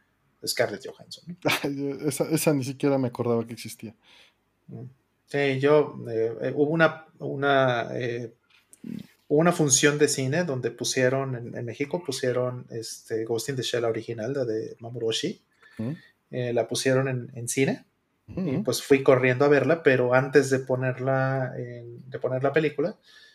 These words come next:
Speaker 1: pusieron quince minutos de esta película de Scarlett Johansson. Y no, bueno, es, es infame,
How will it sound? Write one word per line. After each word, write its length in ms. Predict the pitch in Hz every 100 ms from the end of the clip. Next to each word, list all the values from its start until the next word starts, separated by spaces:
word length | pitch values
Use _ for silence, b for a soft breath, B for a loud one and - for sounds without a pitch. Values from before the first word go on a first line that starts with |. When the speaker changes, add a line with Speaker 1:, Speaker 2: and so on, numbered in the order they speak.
| b _ -
Speaker 1:
pusieron 680 | 131 143 143 143 139 135 _ _ _ _
quince 420 | 165 165 151 -
minutos 840 | 147 139 139 135 131 - - - _
de 720 | 127 120 117 117 117 - 131
esta 460 | 117 - 117 113 113
película 480 | 113 110 - 117 117
de 520 | - 117 113 - 131 131 - _ -
Scarlett 420 | - 113 - - -
Johansson. 360 | - - - _ _ B B B B B -
Y 160 | 165
no, 160 | 147 127
bueno, 240 | - - -
es, 220 | - -
es 160 | 135 156
infame, 480 | 135 - 107 107